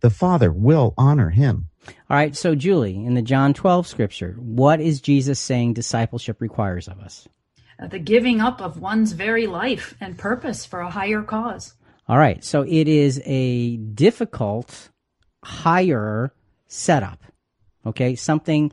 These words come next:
Speaker 2: that is important that you need to stretch yourself to fit into.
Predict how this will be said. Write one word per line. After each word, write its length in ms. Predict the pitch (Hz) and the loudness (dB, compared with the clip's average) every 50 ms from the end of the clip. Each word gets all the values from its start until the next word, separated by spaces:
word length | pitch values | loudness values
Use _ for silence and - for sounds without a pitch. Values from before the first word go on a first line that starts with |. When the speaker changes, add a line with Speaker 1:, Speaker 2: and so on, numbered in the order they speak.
| _ _ _ | _ _ _
Speaker 2:
that 180 | - 127 123 120 | -4 -4 -2 -2
is 140 | 120 110 120 | -2 -2 -2
important 640 | 107 101 - - 220 240 208 180 214 214 180 - _ _ _ _ _ - | -4 -4 -2 2 2 2 2 2 -2 -2 -4 -6 _ _ _ _ _ -10
that 400 | - 127 135 127 123 120 123 - - | -4 -2 0 0 0 0 -2 -6 -8
you 480 | - 135 123 131 156 175 185 190 185 | -6 -4 0 2 4 4 4 2 2
need 380 | 160 156 170 170 170 165 151 - - - | 2 4 4 6 4 2 0 -4 -6 -2
to 280 | 156 147 139 135 135 _ | 0 2 2 0 -2 _
stretch 560 | _ - - - - - 175 175 - - - - | _ -20 -18 -10 -2 0 0 0 0 -4 -6 -2
yourself 560 | 165 156 139 - - - 139 131 123 - - | -2 -2 -2 -2 0 0 0 0 0 -6 -8
to 160 | - 139 127 | -6 -4 -4
fit 300 | - - - 135 120 101 | -4 -4 -4 -4 -4 -2
into. 340 | 113 123 113 104 - - | -2 -2 -2 -4 -6 -10